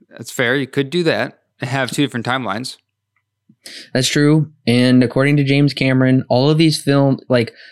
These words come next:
Speaker 2: Terminator three or Dark Fate, doesn't override all the other films. He says they all happen, but just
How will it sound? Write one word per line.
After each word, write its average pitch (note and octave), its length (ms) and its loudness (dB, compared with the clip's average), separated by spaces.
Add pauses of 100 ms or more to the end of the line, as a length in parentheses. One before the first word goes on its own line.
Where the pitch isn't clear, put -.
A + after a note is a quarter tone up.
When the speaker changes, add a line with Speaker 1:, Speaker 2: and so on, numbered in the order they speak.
(100)
Speaker 2:
Terminator F3+ 420 2
three C3+ 420 2 (120)
or A2+ 400 2 (120)
Dark C#3 220 0
Fate, B2+ 300 -2
doesn't B2 340 2
override A#2 640 2
all A#2 220 2
the A#2 100 2
other A2 160 2
films. C3+ 560 0 (300)
He B2+ 160 2
says C#3 280 0
they B2+ 140 0
all B2+ 240 2
happen, A#2+ 500 0
but A#2+ 160 0
just A2 280 -2